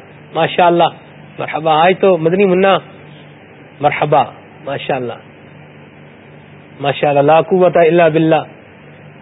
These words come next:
یعنی شورا اس موقع پر کہا کرتے ہیں، سوتے ہیں ان کے سائے میں کوئی ہمیں جگائے کیوں، آج تو ماشاءاللہ جاگ رہے ہیں۔ سبحان اللہ، سبحان اللہ،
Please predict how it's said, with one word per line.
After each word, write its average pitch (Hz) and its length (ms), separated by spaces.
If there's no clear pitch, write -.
یعنی 170 360
شورا 196 360
اس - 160
موقع 185 320
پر 190 120
کہا 190 180
کرتے 180 280
ہیں، 180 220
سوتے 214 260
ہیں 214 220
ان 202 180
کے 185 100
سائے 185 240
میں 196 160
کوئی 190 300
ہمیں 190 160
جگائے 180 420
کیوں، 226 140
آج 190 280
تو 208 60
ماشاءاللہ 196 340
جاگ 170 220
رہے 170 120
ہیں۔ 123 80
سبحان 147 300
اللہ، 131 220
سبحان 139 280
اللہ، 123 180